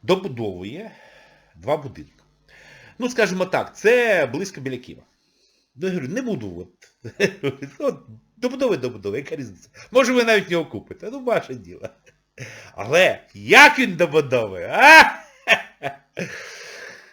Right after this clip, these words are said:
Ну, от ви самі знаєте, що зараз, е, актуально. Да? Да. Світло, бомбосховище, да? Да. Так от він зараз продає квартири,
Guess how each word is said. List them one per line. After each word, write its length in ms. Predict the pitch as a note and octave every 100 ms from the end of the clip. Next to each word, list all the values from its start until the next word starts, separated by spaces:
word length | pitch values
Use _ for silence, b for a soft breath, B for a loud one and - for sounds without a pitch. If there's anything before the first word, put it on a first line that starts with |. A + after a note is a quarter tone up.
| B
Ну, 100 | -
от 60 | F#3
ви 100 | G#3+
самі 400 | - A#3 A#3+ G3
знаєте, 600 | C#3+ C#3+ F#3 E3+ - C3+
що 320 | - F#3+ A3
зараз, 760 | E3 D#3 F#3 F3+ F3 - - A2+
е, 800 | A#2 A#2+ A#2+ A2 A2 F#2+ - -
актуально. 680 | - - - F#3+ C3+ F#2+ D#2 _ _ _ _ _
Да? 300 | D3 A3 - _
Да. 280 | G2 F2+ D#2+ _ _
Світло, 1040 | - E3 F3+ G3+ G3 F3+ E3+ - D3 C#3
бомбосховище, 1300 | A#2+ C3 - E3 - - F3 G3+ F#3+ D#3 D3+ D3 C3
да? 300 | C#3 C#4+ E4+ A#2
Да. 220 | A#2+ G2 _ - B B
Так 180 | - -
от 160 | F#3 D#3
він 200 | F#3+ B2
зараз 580 | B2 B2+ G2 F2 -
продає 440 | - G2+ G#2+ D3 A2
квартири, 640 | - A2+ - D4 C4+ -